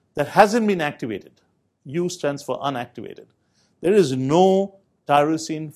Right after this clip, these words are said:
phosphorylated B T K in that lane. Okay? However, the pre-B cell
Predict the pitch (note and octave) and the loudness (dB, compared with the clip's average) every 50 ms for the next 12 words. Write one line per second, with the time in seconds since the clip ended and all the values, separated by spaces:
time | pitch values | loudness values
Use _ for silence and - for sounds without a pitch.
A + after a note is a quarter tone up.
0 | - - C3+ B2+ B2+ - - - B2+ A#2+ A#2+ A#2+ A#2 A#2 - B2 G#2+ F#2 F#2 A#2 | -10 -8 -8 -8 -8 -10 -10 -6 -4 -4 -4 -4 -6 -8 -8 -8 -12 -12 -12 -16
1 | A2 - B2 G#2+ - A#2+ A#2 A#2 - - A2 G#2+ G#2 G#2 G2+ - B2 C#3 A#2+ - | -16 -14 -16 -14 -10 -10 -10 -10 -10 -12 -12 -10 -10 -10 -10 -10 -12 -12 -12 -14
2 | _ _ _ _ _ _ _ _ _ _ _ _ _ _ _ - G#3+ C4+ _ _ | _ _ _ _ _ _ _ _ _ _ _ _ _ _ _ -20 -20 -20 _ _
3 | _ _ _ _ _ _ _ _ _ _ _ _ _ - C#3+ D#3+ A3 C#4+ C4+ F3 | _ _ _ _ _ _ _ _ _ _ _ _ _ -2 4 6 8 8 8 6
4 | F#3 A#3+ C#4+ C4 - - _ _ _ - C3+ C#3+ C#3+ - _ _ - A3+ D4+ E4+ | 2 0 -2 -4 -6 -12 _ _ _ -10 -6 -6 -6 -8 _ _ 0 4 6 8
5 | D#4+ E4+ C#4+ B3 G3+ - - D3 F#2+ E2 - | 8 8 6 2 2 0 -2 -4 -4 -6 -8